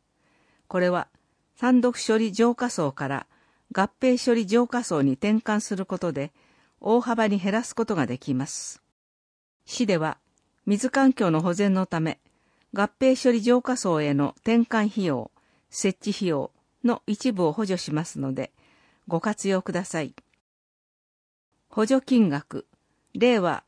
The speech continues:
七年度の上限額。五人層、七十二万二千円。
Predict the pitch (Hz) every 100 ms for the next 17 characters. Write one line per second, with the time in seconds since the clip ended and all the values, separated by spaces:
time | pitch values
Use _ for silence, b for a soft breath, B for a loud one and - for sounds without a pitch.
0 | - - 247 240 233 175 143 143 - -
1 | 190 220 202 208 160 131 - - - _
2 | _ _ _ _ _ _ _ _ _ 185
3 | 202 233 240 - 165 135 135 - _ _
4 | _ _ - 196 247 240 165 160 160 170
5 | 175 147 - 160 - 190 175 160 151 139